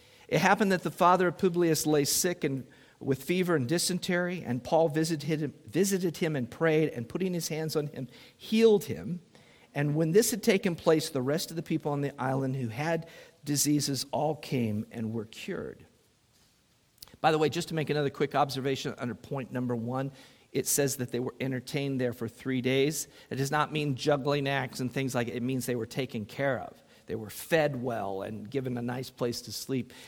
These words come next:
and so on. So God's still in the, in the work of, of providing here. But Paul didn't simply rest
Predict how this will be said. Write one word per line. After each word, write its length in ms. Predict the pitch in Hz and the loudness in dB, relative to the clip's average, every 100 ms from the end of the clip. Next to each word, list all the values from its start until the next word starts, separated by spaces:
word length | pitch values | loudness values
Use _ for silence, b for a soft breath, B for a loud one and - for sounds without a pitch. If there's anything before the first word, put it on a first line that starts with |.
| B | B
and 140 | - 104 | -10 -2
so 200 | - 143 | 2 2
on. 120 | 117 | 2
So 100 | 104 | -2
God's 260 | 113 135 120 | -2 -2 -2
still 460 | - 156 143 127 - | 0 2 2 -2 -4
in 200 | 123 120 | -2 0
the, 140 | 120 - | -2 -4
in 140 | 117 | -4
the 80 | 113 | -4
work 340 | 117 135 127 | -2 -2 -2
of, 100 | 104 - - | -8 -12 -14
of 200 | 104 104 - | -14 -12 -8
providing 680 | 110 104 131 143 131 110 | -6 0 4 4 2 -2
here. 320 | 98 101 80 - B B B B B B - | -4 -8 -12 -18 B B B B B B 2
But 220 | 156 - | 2 2
Paul 240 | - 262 | 4 4
didn't 340 | 240 208 196 - | 6 6 4 2
simply 540 | - 170 165 143 127 | 2 0 -2 -2 0
rest 720 | 117 120 139 104 - - - | 0 2 2 0 -4 -4 -8